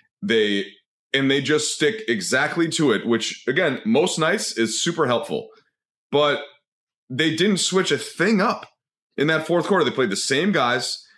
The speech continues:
They basically, they basically played an eight-man rotation on the second night of a back-to-back after playing Denver. They kept Rudy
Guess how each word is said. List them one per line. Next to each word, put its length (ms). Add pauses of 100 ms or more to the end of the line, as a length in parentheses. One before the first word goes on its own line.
(120)
They 100
basically, 680
they 120
basically 400
played 200
an 160
eight-man 400
rotation 600 (440)
on 100
the 60
second 300
night 140
of 60
a 60
back-to-back 540
after 180
playing 280
Denver. 360 (260)
They 100
kept 320
Rudy 480